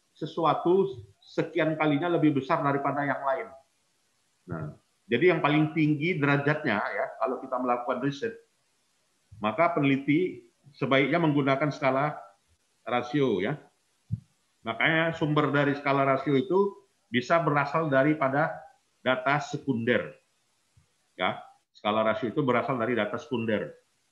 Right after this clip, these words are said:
Kalau skala interval, nah itu bisa dari data sekunder dan diintervalkan, diproses lagi gitu ya. Kalau dia skala ordinal,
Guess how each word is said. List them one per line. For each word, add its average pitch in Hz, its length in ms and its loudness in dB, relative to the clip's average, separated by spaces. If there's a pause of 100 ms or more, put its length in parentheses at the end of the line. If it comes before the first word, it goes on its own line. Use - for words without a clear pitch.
(160)
Kalau 127 200 2
skala 147 320 2
interval, 156 600 2 (1400)
nah 110 280 -2
itu 185 200 -2
bisa 165 320 2
dari 160 240 4
data 156 320 2
sekunder 151 560 0
dan 156 240 4
diintervalkan, 143 1040 0 (800)
diproses 127 560 -2
lagi 127 360 -2
gitu 87 160 -8
ya. 147 40 -8 (1600)
Kalau 156 320 2
dia 160 160 4
skala 151 320 2
ordinal, 156 640 4